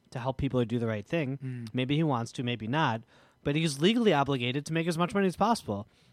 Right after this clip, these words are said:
Speaker 1: And if not running demonstrably fake things is going to cost them money,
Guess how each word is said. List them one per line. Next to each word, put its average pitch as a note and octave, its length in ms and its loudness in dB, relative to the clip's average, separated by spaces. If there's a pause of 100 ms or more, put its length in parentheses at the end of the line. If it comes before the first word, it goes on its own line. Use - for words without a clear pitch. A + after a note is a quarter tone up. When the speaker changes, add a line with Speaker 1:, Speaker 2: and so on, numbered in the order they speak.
(220)
Speaker 1:
And D#3+ 120 2
if D#3 140 0
not C#3+ 340 2
running D3 420 2 (720)
demonstrably C#3+ 680 4
fake D3+ 340 2
things C3+ 560 0 (200)
is B2+ 160 -2
going C3+ 260 2
to C#3+ 140 -4
cost C#3+ 340 -2
them B2+ 120 -4
money, B2 440 -2